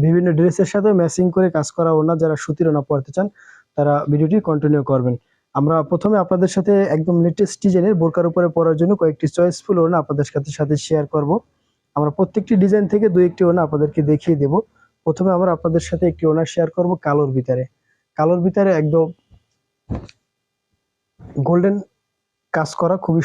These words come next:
সুন্দর, একদম লেটেস্ট ডিজাইনের একটি ও-, ওড়না আপনাদের সাথে প্রথমে শেয়ার করতেছি। খুবই সুন্দর, একদম আনকমন এবং লেটেস্ট ডিজাইনের থাকবে। কাজের ডিজাইনটি কিন্তু একদম আনকমন থাকবে এবং ওড়নার সাইজটি আপনারা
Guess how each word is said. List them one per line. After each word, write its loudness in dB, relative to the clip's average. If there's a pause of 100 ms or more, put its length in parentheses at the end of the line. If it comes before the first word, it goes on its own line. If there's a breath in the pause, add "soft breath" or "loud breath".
সুন্দর, 0
একদম -2
লেটেস্ট -2
ডিজাইনের -2
একটি -2 (760)
ও-, 0
ওড়না 2
আপনাদের -2
সাথে -2
প্রথমে -2
শেয়ার 0
করতেছি। -4 (480)
খুবই 0
সুন্দর, 2 (100)
একদম 0 (140)
আনকমন 0
এবং 0 (240)
লেটেস্ট -2
ডিজাইনের 2
থাকবে। 0 (400 soft breath)
কাজের 0
ডিজাইনটি 0
কিন্তু 0 (140)
একদম 2
আনকমন 0
থাকবে 0
এবং 2
ওড়নার 0
সাইজটি 0
আপনারা 0